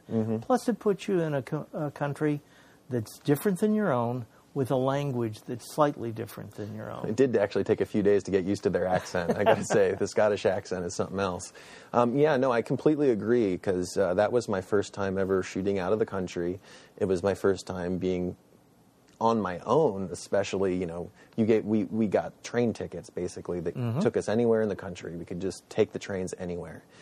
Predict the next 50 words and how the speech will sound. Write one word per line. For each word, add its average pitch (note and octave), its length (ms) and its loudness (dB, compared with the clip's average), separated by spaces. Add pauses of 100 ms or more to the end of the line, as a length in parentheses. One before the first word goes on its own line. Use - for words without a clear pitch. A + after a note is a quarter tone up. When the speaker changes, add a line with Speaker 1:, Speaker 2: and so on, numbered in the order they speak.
(340)
Speaker 1:
And F2+ 340 -2
we E2+ 140 -2
would, E2+ 280 -2
uh, E2+ 340 -2 (460)
you - 60 -8
know, F#2+ 120 -6
go F2+ 160 -2
on E2 100 -8
day A2+ 180 2
trips, F2+ 560 -2
and E2+ 140 -8
we E2+ 100 -8
would, E2 320 -4 (520)
you G#2+ 80 -4
know, E2 100 -4
over F2+ 220 2
the F2 100 0
weekends, F2+ 500 0
we E2+ 120 -6
could E2+ 160 -10
go F2+ 420 0
work F#2+ 180 0
on F#2+ 120 -2
our F2 100 -2
projects, F#2 720 -2
and F#2+ 100 -12
some F#2 180 -6
of F#2 140 -2
us - 180 -2
would, F2 200 -4 (340)
we'd G#2 160 4
all F#2+ 140 6
just F#2 180 -4
sort F2+ 140 -6
of E2 100 -8
disperse, - 760 -2
and, E2 300 -12
and F2 160 -10
I F#2 100 -8
would F2+ 160 -4
go F2+ 140 -2
up F2+ 120 -2
to - 60 -12
the F#2+ 120 -10
Highlands. F#2+ 640 -8
I F#2 60 -10
remember F#2+ 340 -2
I F#2 80 0
went F#2 200 -6
to F2 260 0